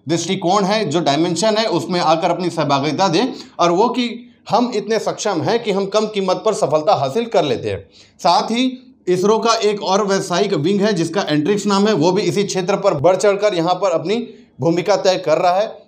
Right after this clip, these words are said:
साथ ही निजी क्षेत्र की सहभागिता बढ़ाने के लिए हमने स्टार्टअप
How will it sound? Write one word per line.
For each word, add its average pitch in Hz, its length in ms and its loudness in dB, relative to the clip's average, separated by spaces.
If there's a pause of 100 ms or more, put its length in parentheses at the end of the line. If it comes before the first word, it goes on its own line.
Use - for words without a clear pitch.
साथ 233 340 2
ही 262 100 0 (160)
निजी 180 320 -2
क्षेत्र 220 380 -4
की 214 120 -4
सहभागिता 170 600 0
बढ़ाने 180 420 0
के 180 100 0
लिए 170 180 0
हमने 180 340 0
स्टार्टअप 156 600 0